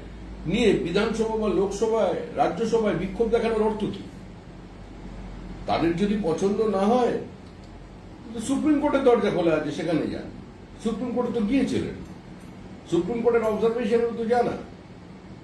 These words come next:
এগুলোকে নন ইস্যুতে ইস্যু করার রাজনীতি। আর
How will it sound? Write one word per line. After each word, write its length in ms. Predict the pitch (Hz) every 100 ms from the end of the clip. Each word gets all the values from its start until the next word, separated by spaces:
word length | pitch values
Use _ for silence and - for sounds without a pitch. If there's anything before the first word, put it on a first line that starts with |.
| -
এগুলোকে 400 | 165 214 240 220
নন 300 | 160 170 220
ইস্যুতে 380 | - - 240 208
ইস্যু 220 | 190 208
করার 280 | 226 190 165
রাজনীতি। 580 | 156 151 190 190 269 - - - - - -
আর 100 | -